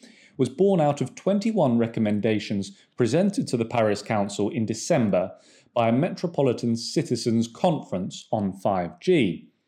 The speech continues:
But France doesn't appear to be rushing ahead without due consideration of the risks at play. At the beginning of February, the country's highest court ruled that provisions in the law introduced by the government on the security of five G networks,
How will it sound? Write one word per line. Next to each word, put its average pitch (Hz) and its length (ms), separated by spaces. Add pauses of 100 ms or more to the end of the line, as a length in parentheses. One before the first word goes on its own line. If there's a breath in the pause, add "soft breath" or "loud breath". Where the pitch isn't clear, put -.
(560 loud breath)
But 214 140
France 208 460
doesn't 226 380
appear 135 380
to - 100
be 127 120
rushing 143 540
ahead 113 540 (220 loud breath)
without 139 420
due 175 200
consideration 120 840
of - 120
the 135 80
risks 196 420
at - 160
play. 90 300 (640)
At 131 100
the 135 60
beginning 175 400
of - 100
February, 107 560
the 131 100
country's 135 420
highest 147 420
court 110 400 (340 soft breath)
ruled 127 480
that 147 200
provisions 151 520
in 131 160
the 120 60
law 123 520 (100)
introduced 139 640
by 110 120
the 98 100
government 113 480
on 117 80
the 101 80
security 113 460
of 101 100
five 113 280
G 107 120
networks, 113 560